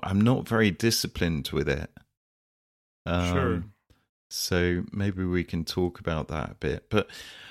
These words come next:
Speaker 2: Yeah,
Speaker 1: I
Speaker 2: yeah.
Speaker 1: guess, what is prayer to start with?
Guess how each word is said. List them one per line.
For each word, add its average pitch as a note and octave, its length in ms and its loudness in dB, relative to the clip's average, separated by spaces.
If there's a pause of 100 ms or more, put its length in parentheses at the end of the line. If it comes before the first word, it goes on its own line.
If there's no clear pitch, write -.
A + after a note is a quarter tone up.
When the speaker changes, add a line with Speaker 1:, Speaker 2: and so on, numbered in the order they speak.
(320)
Speaker 2:
Yeah, E3+ 240 0
Speaker 1:
I D3 80 4
Speaker 2:
yeah. G#3+ 60 0
Speaker 1:
guess, - 340 4 (240)
what D3 360 0
is D#3 480 4 (160)
prayer B2+ 500 4 (260)
to G2 100 -6
start A2+ 420 2
with? - 360 -6